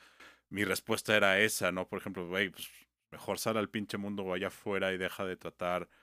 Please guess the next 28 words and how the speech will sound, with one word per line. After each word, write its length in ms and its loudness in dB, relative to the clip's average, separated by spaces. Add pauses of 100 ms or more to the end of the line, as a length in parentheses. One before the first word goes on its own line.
(360)
a 80 0
la 100 2
gente 260 0
como 180 -6
un 60 -8
pedazo 380 0
de 120 -6
carne", 420 2
¿no? 220 -12 (500)
Eh, 640 2 (1600)
vamos, 460 8
¿no? 180 8
O 60 6
sea, 160 8
no, 280 2 (600)
hay 140 8
más 240 8
matices 380 6
al 100 8
respecto. 360 6
Esto 160 4
también 300 6
podría 220 6
ser 180 2
un 120 0
episodio 400 0
aparte. 500 4 (420)
Pero, 880 10